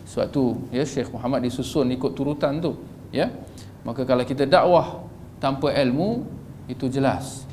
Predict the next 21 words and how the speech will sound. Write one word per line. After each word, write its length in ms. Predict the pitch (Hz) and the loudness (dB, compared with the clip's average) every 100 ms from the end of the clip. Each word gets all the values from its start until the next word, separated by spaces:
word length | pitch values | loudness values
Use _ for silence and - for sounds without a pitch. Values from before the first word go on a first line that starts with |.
| - - | -14 -10
eh, 800 | 120 58 57 113 110 110 120 123 - - - | -6 -4 -4 -4 -4 -6 -6 -8 -12 -16 -12
akan 200 | 117 131 | -4 -2
membawa 320 | 120 120 143 - | 2 2 2 0
kepada, 400 | - 107 156 208 - - - | -6 -4 -2 -4 -10 -16 -12
eh, 160 | - 117 | -8 -6
kesesatan. 560 | 110 123 113 107 107 90 - - - - - - | -6 -6 -4 -6 -6 -8 -12 -16 -18 -18 -16 -6
Tapi 160 | 113 | -4
kalau 220 | 139 139 123 | 0 0 0
kita 220 | 135 139 | -2 0
berdakwah, 640 | 135 151 165 156 131 - - - | 2 4 6 6 4 0 -10 -6
ya, 240 | 117 151 208 - - - - - - - | 0 0 0 -8 -14 -16 -18 -18 -18 -12
dengan 320 | - 127 131 | -4 -2 0
ada 160 | 143 139 | 2 2
ilmu 480 | 165 170 147 113 | 4 4 2 0
tapi 240 | 120 131 165 | -2 -2 -2
tanpa 240 | 151 151 | -2 0
beramal, 640 | 143 143 - 156 196 240 233 - - - - | 0 2 2 2 2 0 -4 -10 -16 -16 -12
maka 240 | 107 123 | -6 -2
itu 240 | 117 131 | -2 0
juga 240 | 127 147 - | 0 0 0
adanya 560 | 110 120 131 151 185 | 0 -2 -2 -2 -2